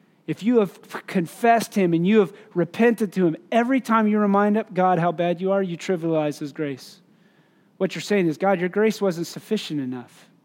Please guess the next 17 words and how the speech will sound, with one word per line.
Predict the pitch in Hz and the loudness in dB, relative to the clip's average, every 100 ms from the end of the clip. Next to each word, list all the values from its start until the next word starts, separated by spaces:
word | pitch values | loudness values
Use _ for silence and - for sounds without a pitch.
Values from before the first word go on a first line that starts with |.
| _ _ _ _ _ _ _ _ 165 | _ _ _ _ _ _ _ _ -8
I'm | |
just | 190 - | -6 -4
so | - 196 | -2 -2
bad." | 143 185 202 135 - _ _ _ _ _ _ _ _ _ _ _ _ _ _ _ _ _ _ _ _ _ _ _ - | 0 -2 -2 -6 -12 _ _ _ _ _ _ _ _ _ _ _ _ _ _ _ _ _ _ _ _ _ _ _ -10
No, | 151 | -6
God's | 160 185 - | -2 -4 -2
grace | 202 190 - | 0 0 -2
is | 147 | -12
sufficient. | - 135 202 190 131 123 _ _ _ _ _ _ _ _ _ _ _ _ _ _ _ _ _ _ _ - | -14 -6 -4 -4 -8 -18 _ _ _ _ _ _ _ _ _ _ _ _ _ _ _ _ _ _ _ -12
You | 170 | -8
just | 196 - | -8 -2
have | 170 - | -4 -2
to | 156 | -6
respond | 147 - 170 160 160 | -6 -6 -4 -2 -2
to | 139 | -6
the | 131 | -14
call. | - 240 147 - | -12 -8 -8 -12